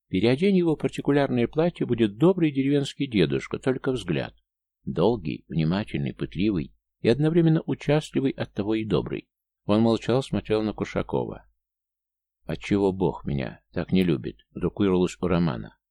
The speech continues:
«Почему так решил?» улыбнулся в ответ батюшка. «Он не помогает мне, не остановил меня, не поправил». «В каждом из нас есть частица Бога. Ученые ищут бозон Хиггса, надеются отыскать частицу Бога.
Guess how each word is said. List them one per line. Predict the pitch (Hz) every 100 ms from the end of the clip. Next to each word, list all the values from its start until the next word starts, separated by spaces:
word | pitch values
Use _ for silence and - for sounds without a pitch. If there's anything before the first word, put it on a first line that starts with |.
| _ _ _ _ _ -
«Почему | - 78 80
так | - -
решил?» | 73 71 - 80 -
улыбнулся | 87 82 85 80 78
в |
ответ | 76 82 78
батюшка. | 82 80 82 - 73 - _ _
«Он | 98 104
не |
помогает | 104 110 113 85 69 -
мне, | 67 62 - _ _
не | 98
остановил | 107 - 127 107 98
меня, | 95 90
не | 95
поправил». | 101 110 90 80 80 76 - _ _ _ _ _ _ _ _ _ _
«В | -
каждом | 90 92 87 85
из | 78
нас | 90 107
есть | 90 80
частица | 82 - 82 - 82
Бога. | 69 64 58 - -
Ученые | - 101 - 147 139 123
ищут | - - -
бозон | - 104 104 113
Хиггса, | 107 120 - - - - _ _ _ _ _ -
надеются | 95 110 107 -
отыскать | 95 87 - 98
частицу | - 87 92 - 87
Бога. | 73 62 58 -